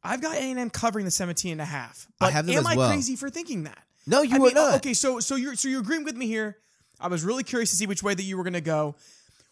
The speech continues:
Speaker 1: What am I missing with this, with such a high spread here?
Speaker 2: It's that eleven consecutive games with twenty plus wins.
Speaker 1: And that
Speaker 2: And
Speaker 1: they're at
Speaker 2: they're at
Speaker 1: home,
Speaker 2: home.
Speaker 1: right?
Speaker 2: But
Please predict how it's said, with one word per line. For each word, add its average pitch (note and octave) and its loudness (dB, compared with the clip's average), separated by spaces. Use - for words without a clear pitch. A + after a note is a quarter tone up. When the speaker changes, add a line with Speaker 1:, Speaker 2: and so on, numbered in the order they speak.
Speaker 1:
What A#3 2
am G#4 -2
I F#4 2
missing A3 4
with D#3+ -2
this, - 0
with F3 -2
such - -2
a F#3+ -2
high A3+ -4
spread F#3 0
here? - -16
Speaker 2:
It's D#3 2
that F3+ 8
eleven E3 4
consecutive D#3+ 2
games C#3+ 2
with C#3+ 2
twenty D3+ 4
plus E3 0
wins. A#3 0
Speaker 1:
And F#3+ 0
that F3 4
Speaker 2:
And E3+ 8
Speaker 1:
they're F#3+ 8
at F#3 8
Speaker 2:
they're G3+ 10
at F#3 8
Speaker 1:
home, A3+ 8
Speaker 2:
home. D3+ -12
Speaker 1:
right? D3+ -8
Speaker 2:
But D4 6